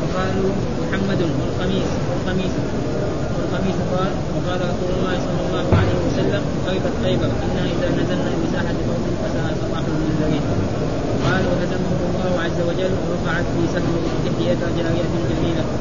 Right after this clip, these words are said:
فاشتراها رسول الله صلى الله عليه وسلم بسبعة أرقص، ثم دفعها إلى أم سليم تصنعها له وتهيئها. قال: وأحسبه، قال: تعتق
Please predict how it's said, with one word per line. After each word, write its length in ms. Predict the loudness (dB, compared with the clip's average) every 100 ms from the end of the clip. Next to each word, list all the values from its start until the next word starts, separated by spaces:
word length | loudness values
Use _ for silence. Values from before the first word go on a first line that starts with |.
| 0 0 0 0 0 0 0
فاشتراها 540 | 0 2 2 2 0 0
رسول 220 | 0 0 0
الله 240 | 0 0 0
صلى 160 | 0 0 0
الله 220 | 0 0 0
عليه 200 | 0 0 0
وسلم 360 | 0 0 0 0
بسبعة 440 | 0 -2 0 0 0 0 0 -2 -2 -2 0
أرقص، 320 | 0 0 0 0 0 -2 -2 -2 -2 -2
ثم 200 | 0 0 0 0
دفعها 400 | 0 -2 -2 0 0
إلى 140 | 0 0
أم 100 | 0 0 0
سليم 380 | 0 0 0 -2 -2 -2
تصنعها 500 | -2 -2 -2 0 0 0
له 100 | 0 0
وتهيئها. 720 | 0 0 0 0 0 -2 -2 -2 -2 -2 -2 -2 0
قال: 180 | 0 0 0
وأحسبه، 480 | 0 0 0 0 0 0 0
قال: 180 | 0 0 0 -2 -2 -2
تعتق 300 | 0 2